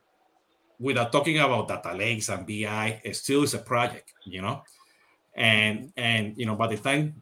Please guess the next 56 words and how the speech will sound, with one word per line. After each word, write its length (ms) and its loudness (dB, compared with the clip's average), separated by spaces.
you 140 -4
put 160 -2
the, 160 -2
the 120 -2
project 360 -2
together, 540 2
you 80 -2
want 180 -2
to 100 -2
deploy 320 0
something, 440 0
too 140 -2
little, 220 0
too 160 -6
late, 240 0
<laughs> 240 -20
you 120 -2
know? 240 -2
Uh, 200 -8
you 80 -4
know, 220 -2
how 120 0
to 140 -2
clean 200 0
the 140 0
data, 760 2
you 140 -2
know, 120 -4
how 180 -2
to 140 -6
prepare 400 -2
the 100 -2
data, 560 2
how 120 0
to 140 -4
represent 380 -2
the 60 0
data 240 2
so 140 -4
you 120 -4
can 180 -4
make 160 -2
decisions, 680 -4
you 80 -8
know? 220 -4
And, 460 4
you 100 -4
know, 140 2
and 160 2
the 100 4
reason, 380 6
you 80 2
know, 120 2
besides, 540 2
you 80 -4
know, 200 -2